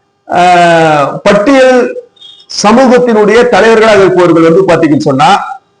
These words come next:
இந்த தூய்மை பணியாளர்களுக்கு பணி நிரந்தரம், அஹ், தே-, வந்து தேவை கிடையாதுன்றாங்க.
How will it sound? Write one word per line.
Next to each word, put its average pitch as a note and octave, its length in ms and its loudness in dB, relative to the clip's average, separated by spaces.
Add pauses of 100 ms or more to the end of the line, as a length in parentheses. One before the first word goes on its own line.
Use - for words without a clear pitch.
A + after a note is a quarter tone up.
(180)
இந்த G3+ 200 -2
தூய்மை B3 460 0
பணியாளர்களுக்கு G#3+ 960 0
பணி G#3 240 0
நிரந்தரம், F#3 800 0 (520)
அஹ், - 220 -4
தே-, F3+ 200 2
வந்து F#3 240 0
தேவை G3+ 300 2
கிடையாதுன்றாங்க. D#3+ 680 0